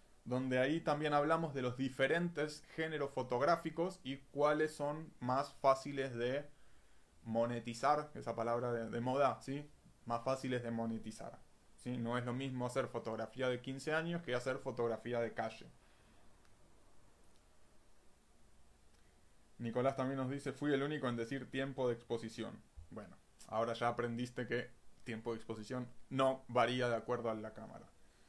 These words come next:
Saludos a nuestra amiga Yamile, que pone esa cara, caras de,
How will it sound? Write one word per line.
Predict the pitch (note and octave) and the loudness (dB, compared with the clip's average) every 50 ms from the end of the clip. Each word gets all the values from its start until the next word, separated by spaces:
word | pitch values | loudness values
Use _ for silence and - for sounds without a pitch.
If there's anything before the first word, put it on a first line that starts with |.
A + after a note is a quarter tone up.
| - - - - - - - - - - - | -20 -20 -20 -20 -20 -20 -20 -20 -14 -6 0
Saludos | B2 A#2+ C3 C#3+ D3+ D3 D3 | 2 2 4 4 4 2 2
a | C#3 C3 | 2 0
nuestra | B2+ B2 - - B2+ B2+ B2+ B2+ B2+ B2 B2 - | 0 -2 -2 0 2 4 4 4 4 2 0 -2
amiga | A#2+ A#2+ B2+ C3 C#3 C#3 C3 | -2 -2 0 2 2 2 2
Yamile, | B2+ C3 B2 C3 D3 D3+ C#3+ C3 B2 A#2 A#2 A#2 - | 2 2 -2 0 0 0 0 2 2 2 0 -2 -4
que | - A2+ A#2 | -4 -4 -4
pone | A#2+ - - B2+ B2+ B2 | -4 -4 -4 -2 -2 -2
esa | A#2+ A#2+ A#2+ - | -2 -2 -2 0
cara, | C3 C3 B2+ B2+ B2 B2 - - - - - - - - - - - - - - - - - - - - - - - - - - - | 0 2 2 0 0 -2 -8 -18 -20 -20 -20 -20 -20 -20 -20 -20 -20 -20 -20 -20 -20 -20 -20 -20 -20 -20 -20 -20 -20 -20 -20 -18 -10
caras | - A#2+ A#2+ C3 A#2+ | -6 -2 -2 -2 -2
de, | B2 A#2 | -2 -4